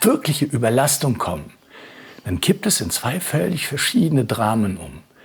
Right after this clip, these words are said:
Die äußere Unruhe wird irgendwann mal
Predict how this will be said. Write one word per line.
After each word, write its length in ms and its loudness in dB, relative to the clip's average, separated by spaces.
Die 180 2
äußere 440 4
Unruhe 720 2
wird 280 2
irgendwann 680 2
mal 480 2